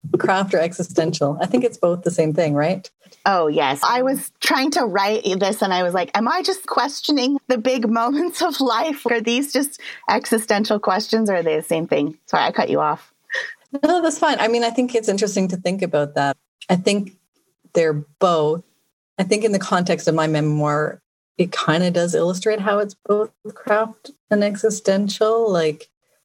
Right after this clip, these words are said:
Speaker 1: for me, early on in working on the outline and the draft of my memoir,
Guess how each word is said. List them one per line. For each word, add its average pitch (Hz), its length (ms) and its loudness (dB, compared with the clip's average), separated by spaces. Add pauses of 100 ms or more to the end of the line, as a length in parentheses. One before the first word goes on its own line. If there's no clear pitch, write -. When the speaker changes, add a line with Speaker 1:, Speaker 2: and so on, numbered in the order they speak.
(100)
Speaker 1:
for 202 180 2
me, 208 680 0 (280)
early 196 360 2
on 170 400 2
in 170 320 -2
working 160 400 -2
on 151 380 2
the 139 260 0
outline 208 420 0
and 147 100 0
the 131 40 -2
draft 202 340 -2
of 190 60 0
my 175 100 2
memoir, 160 680 0